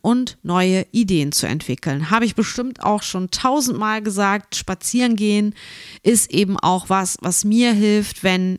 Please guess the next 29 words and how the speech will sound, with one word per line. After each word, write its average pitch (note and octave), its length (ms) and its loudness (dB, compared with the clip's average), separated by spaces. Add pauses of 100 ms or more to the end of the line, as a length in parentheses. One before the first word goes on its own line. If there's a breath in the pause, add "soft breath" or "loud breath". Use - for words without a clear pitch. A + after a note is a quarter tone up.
ich - 460 -6 (180)
merke, G3 540 0
dass F3+ 240 0
ich - 340 -6
nicht G3+ 300 -4
weiterkomme, G#3+ 960 0 (680 loud breath)
ähm, G3+ 280 2
wenn G3 140 0
ich G3 100 -4
kreativ G3 480 0
schaffe, G3 640 0
wenn F3 200 -4
ich F3+ 320 -8
anfange F#3+ 480 0
zu F3 220 -4
blockieren, B3 800 2
dann G3 240 0
am F3+ 120 -2
besten F3+ 640 0
aufstehen, A3+ 880 0
Jacke F#3 360 0
an, F3+ 340 -2 (100)
rausgehen. C#3+ 680 -2 (680)
Die A3 60 2
vierte D#4 340 2
Achtsamkeitsübung, A3+ 1500 2
ja, A3+ 260 2
ist - 460 -4
das - 500 0